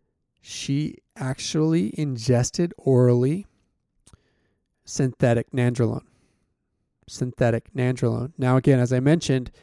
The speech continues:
nandrolone can be made synthetically. It can also occur naturally in the human body as it is. It can also occur, occur in other animals as it is. One source of natural nandrolone is pig organs, the organs of wild boar.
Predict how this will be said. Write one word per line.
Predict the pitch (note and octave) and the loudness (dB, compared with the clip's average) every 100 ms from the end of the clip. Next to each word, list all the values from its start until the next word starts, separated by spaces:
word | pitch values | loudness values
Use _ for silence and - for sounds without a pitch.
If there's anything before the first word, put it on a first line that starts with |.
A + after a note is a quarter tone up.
| _ D3 | _ -2
nandrolone | C#3+ C#3+ C3+ B2+ | 2 6 6 4
can | - D3+ D3 | 0 0 2
be | F3 | 2
made | E3+ C3+ C3 | 4 2 2
synthetically. | C3+ A#2 A#2 A#2+ C#3 | -2 0 0 0 -2
It | C#3+ - - - | -2 -8 -20 -2
can | C3+ | 2
also | C#3 E3 | 4 4
occur | C3+ - D#3 | 0 4 2
naturally | C#3 B2+ C#3+ - B2 A2+ D#3+ - | 2 0 0 0 -4 -4 -8 -14
in | - C3+ C#3+ | -8 -6 -4
the | E3 | -2
human | B2+ C3 A#2 | 0 0 0
body | A2+ B2 | 0 2
as | A#2+ C3+ | 2 2
it | D#3 | 2
is. | B2 D3 | 2 0
It | - _ - | -8 _ -6
can | B2+ | -2
also | B2 - | 0 0
occur, | C3 - C3+ C3 C#3 - | -4 0 2 4 2 -4
occur | E3+ - C#3 | -12 0 2
in | C3 | 4
other | B2 B2+ | 2 2
animals | C#3+ F#3+ E3+ A2+ - - _ _ _ _ | 2 0 2 0 -2 -14 _ _ _ _
as | B2 A#2+ | -2 0
it | |
is. | G#2+ - | -2 -4
One | B2 B2 C3 D#3 | -10 0 4 4
source | - - E3 E3 F3+ - - - | 0 4 6 6 4 -4 -12 -4
of | D3+ C#3 | -2 -2
natural | C3 B2 C3+ D#3 - C#3+ C#3 | -4 -2 0 0 2 2 2
nandrolone | B2+ D3 E3 A#2 A#2 D3 - _ _ _ _ _ - | 0 -2 0 0 0 -2 -6 _ _ _ _ _ -2
is | C3 D#3 | 0 0
pig | - - D#3+ | 0 2 4
organs, | D3 E3+ B2+ - - - - _ _ _ _ _ _ _ | 4 4 2 -4 -12 -18 -20 _ _ _ _ _ _ _
the | B2+ | -4
organs | B2+ C3+ C#3+ C3+ C3+ | 0 2 2 0 0
of | B2 | 2
wild | A#2 A#2 A#2+ A2+ | 2 2 0 2
boar. | C#3+ D3 - | 2 2 -2